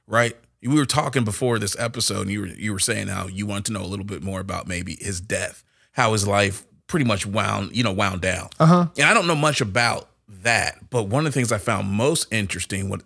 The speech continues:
Speaker 1: was the fact that it's reported that his last words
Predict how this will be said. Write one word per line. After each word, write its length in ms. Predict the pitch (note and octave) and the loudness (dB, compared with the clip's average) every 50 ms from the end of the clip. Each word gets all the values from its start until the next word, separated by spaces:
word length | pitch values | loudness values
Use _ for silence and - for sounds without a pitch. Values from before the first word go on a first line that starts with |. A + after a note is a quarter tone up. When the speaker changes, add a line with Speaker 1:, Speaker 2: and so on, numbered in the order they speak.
| _ _ - | _ _ -18
Speaker 1:
was 460 | G2 G2 G2 G2 G2 F#2+ F#2 - - - - - - - _ | -10 -4 -2 -2 -2 -2 -2 -4 -4 -6 -10 -20 -20 -12 _
the 80 | - A2+ | -8 -6
fact 340 | - - B2+ C3 B2+ - - | -2 0 0 0 -2 -4 -2
that 200 | A#2+ G#2+ - - - | -2 -2 -2 0 -2
it's 240 | B2 C3 - - | 0 0 0 -2
reported 640 | G#2+ G#2+ G2 - - - - D#3 E3 B2+ G#2 F#2 F2 - _ _ _ G2 | -4 -6 -6 -8 -8 -4 -2 0 0 0 -2 -4 -8 -12 _ _ _ -6
that 340 | G#2 G2 G2 F#2+ - - | -4 -4 -4 -4 -6 -8
his 340 | - - D3 D#3 F3+ F3+ D3+ | -8 -6 -4 -2 -2 -2 -4
last 460 | A2+ A2+ A#2 C#3+ - - E3+ - - | -4 -2 -2 -2 -2 -2 -2 -2 -2
words 680 | A2 G#2+ A#2 C#3 D#3+ D#3 A2+ G2+ - - _ - - - | -2 -2 -2 -2 -2 -2 -4 -4 -8 -10 _ -8 -8 -8